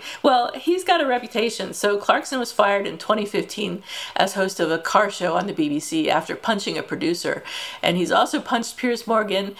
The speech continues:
insulted various races, and publicly used the N-word. Um,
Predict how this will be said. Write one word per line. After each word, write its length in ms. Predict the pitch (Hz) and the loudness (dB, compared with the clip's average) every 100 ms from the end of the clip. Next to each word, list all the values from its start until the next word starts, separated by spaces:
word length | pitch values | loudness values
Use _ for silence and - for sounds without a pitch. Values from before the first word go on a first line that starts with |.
| - - | -12 -6
insulted 460 | 233 - 190 254 | -2 0 0 0
various 380 | 226 220 196 - | 0 0 0 -2
races, 340 | 196 190 214 | -2 -2 -4
and 140 | 185 190 | -6 -2
publicly 420 | 240 262 262 226 | 0 0 -4 -4
used 300 | 220 220 - | -4 -4 0
the 120 | 151 | 2
N-word. 460 | - - 147 - - - - - - - | 2 0 -2 -2 -8 -16 -14 -12 -6 0
Um, 380 | 180 - - | 2 0 -4